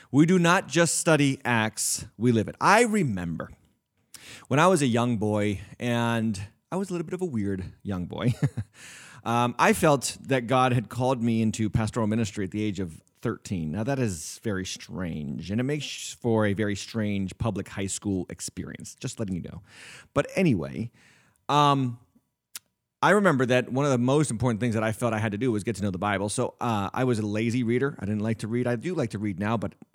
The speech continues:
you know, what teenage boy does like to read? So what I got for Christmas one year was the Bible on tape. And this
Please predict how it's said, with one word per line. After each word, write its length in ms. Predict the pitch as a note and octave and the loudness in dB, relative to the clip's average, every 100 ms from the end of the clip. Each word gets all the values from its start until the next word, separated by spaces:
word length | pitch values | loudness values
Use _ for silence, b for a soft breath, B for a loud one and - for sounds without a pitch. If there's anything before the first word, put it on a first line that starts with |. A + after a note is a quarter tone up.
| - | -2
you 80 | |
know, 140 | G2 F#2+ - | 0 -2 -2
what 180 | D3 - | -2 0
teenage 320 | B2+ A#2+ G2 | -2 0 -2
boy 160 | A2 | -2
does 260 | F#2+ F#2+ G2+ | 0 -2 -2
like 160 | G#2+ A2+ | -4 -4
to 80 | |
read? 240 | A#2 B2 A2+ B B B B | -2 -2 -4 B B B B
So 400 | - D3+ C#3 C3 - | -2 4 6 4 0
what 360 | C3+ C#3 - - | 2 2 0 -4
I 140 | B2+ B2+ | -2 0
got 220 | C#3 C#3+ | 0 -2
for 100 | A#2+ | -2
Christmas 360 | F3+ E3 C3+ | 0 0 -2
one 160 | B2+ A2 | -2 0
year 160 | G#2+ G#2 | 0 0
was 200 | G#2+ F#2+ | 0 0
the 80 | |
Bible 260 | G2+ A2+ G#2 | 0 0 0
on 100 | G2+ | -2
tape. 260 | B2 G#2 - | 0 0 0
And 240 | A2+ A2 | 0 0
this 200 | G2+ F#3 | 0 0